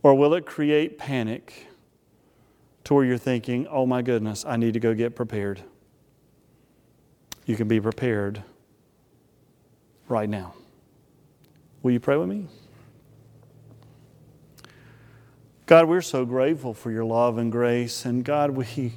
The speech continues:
we look forward to the wedding day.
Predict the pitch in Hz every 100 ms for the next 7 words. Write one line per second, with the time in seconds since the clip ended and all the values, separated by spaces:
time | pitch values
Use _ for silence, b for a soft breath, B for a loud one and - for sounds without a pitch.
0 | - B B B B B B - - -
1 | - 151 147 131 107 127 123 123 123 123
2 | 120 117 113 110 110 113 135 120